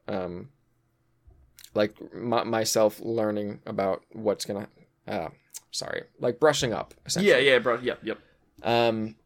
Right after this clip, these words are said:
Speaker 1: and he actually said something about, like, "Oh, I'm sorry if I came off as too critical." Not at all. Like, it was
Speaker 2: Yeah.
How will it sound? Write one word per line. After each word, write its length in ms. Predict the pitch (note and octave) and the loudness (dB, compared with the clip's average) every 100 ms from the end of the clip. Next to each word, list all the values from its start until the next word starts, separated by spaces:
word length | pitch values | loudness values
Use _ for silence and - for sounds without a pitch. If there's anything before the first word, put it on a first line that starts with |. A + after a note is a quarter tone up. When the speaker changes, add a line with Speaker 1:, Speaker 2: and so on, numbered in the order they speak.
| - | 2
Speaker 1:
and 140 | C#3 - | 2 4
he 180 | C#3 F3 | 6 8
actually 280 | E3+ - | 6 4
said 160 | D#3 E3 | 4 4
something 300 | D3+ C3+ C#3 | 4 2 0
about, 180 | B2 A#2 | 4 4
like, 120 | A#2+ | 4
"Oh, 140 | B2+ C3 | 4 2
I'm 80 | A#2+ | 4
sorry 260 | - C3 | 4 6
if 100 | B2+ | 6
I 80 | B2 | 4
came 340 | - A#2+ A2+ - - | 0 -2 -6 -6 -2
off 160 | A#2 | -2
as 80 | A2+ | -2
too 140 | - A#2 | -4 2
critical." 540 | B2+ A#2 A2 G#2 - _ - | 2 4 2 2 0 _ 0
Not 260 | D3 F#3 | 4 6
at 60 | G3+ | 8
all. 300 | A#3+ G2+ - | 8 6 2
Like, 240 | A#2+ B2 A#2+ | 4 4 8
it 80 | |
was 160 | D3 D3+ | 8 8
Speaker 2:
Yeah. 140 | G#2 | 4